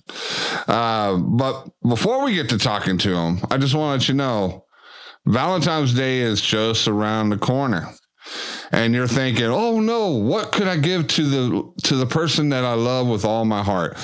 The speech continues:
You know, it could be your wife, husband, your kid, uh, that crush in high school that you are too scared to talk to.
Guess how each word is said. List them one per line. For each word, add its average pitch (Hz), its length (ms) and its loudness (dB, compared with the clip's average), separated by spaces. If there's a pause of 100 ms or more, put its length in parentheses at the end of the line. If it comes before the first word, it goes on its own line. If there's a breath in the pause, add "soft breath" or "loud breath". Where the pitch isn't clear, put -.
(340 loud breath)
You 110 120 2
know, 107 140 2
it 101 80 -2
could 107 160 2
be 107 360 2
your 95 440 2
wife, 104 480 0
husband, 101 960 0 (380 loud breath)
your 92 200 2
kid, 110 680 0
uh, 92 300 0
that 87 240 -2
crush 117 640 -2
in 95 180 0
high 110 280 0
school 104 560 0
that 98 180 0
you 92 380 0 (460 loud breath)
are 92 140 2
too 110 220 0
scared 107 400 0
to 92 80 0
talk 98 360 -2
to. 104 380 0